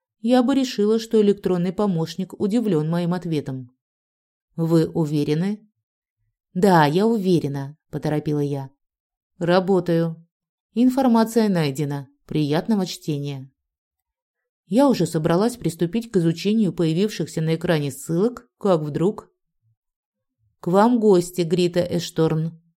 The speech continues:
громко объявил Джер, заглянув в комнату. Я снова вздрогнула при его появлении. «Они ждут в гостиной». «Как не вовремя-то?»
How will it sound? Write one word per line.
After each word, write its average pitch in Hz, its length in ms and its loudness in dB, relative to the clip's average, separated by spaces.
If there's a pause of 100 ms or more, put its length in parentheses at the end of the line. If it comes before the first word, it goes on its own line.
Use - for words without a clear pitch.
(520)
громко 160 420 2
объявил 147 440 -2
Джер, 170 460 -2
заглянув 165 480 0
в - 60 -20
комнату. 151 580 -6 (800)
Я 160 220 2
снова 160 380 2
вздрогнула 175 640 2
при 180 180 2
его 165 200 2
появлении. 180 800 0 (960)
«Они 180 420 2
ждут 208 320 -2
в 220 80 -4
гостиной». 156 760 -2 (1080)
«Как 233 320 4
не 240 120 6
вовремя-то?» 170 760 0